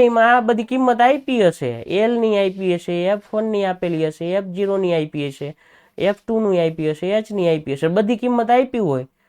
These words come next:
તો ખાલી સરવાળો, બાદબાકી, ગુણાકાર, ભાગાકાર કરીને કિંમત મૂકો એટલે તમારો જવાબ. તો ઈ દાખલો તમને આવડવો જોઈએ. એટલે કેટલામો આવડવો જોઈએ?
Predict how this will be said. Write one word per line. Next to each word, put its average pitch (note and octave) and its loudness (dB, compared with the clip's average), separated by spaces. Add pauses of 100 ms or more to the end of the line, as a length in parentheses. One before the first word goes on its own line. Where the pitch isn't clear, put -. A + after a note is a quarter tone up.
(300)
તો F3+ 0
ખાલી G#3+ 0
સરવાળો, A#3 6
બાદબાકી, G#3+ 2
ગુણાકાર, G3+ 0
ભાગાકાર F#3 2
કરીને G#3 2
કિંમત G3 0
મૂકો G#3 2
એટલે D3+ -6
તમારો B2 -4
જવાબ. D#3+ -4 (1000)
તો F#3+ 0
ઈ A#3+ 2
દાખલો E3+ 2
તમને D3+ -2
આવડવો F#3 2
જોઈએ. A#2+ -4
એટલે D3+ -8
કેટલામો A3 0
આવડવો G3 2
જોઈએ? D#3 -6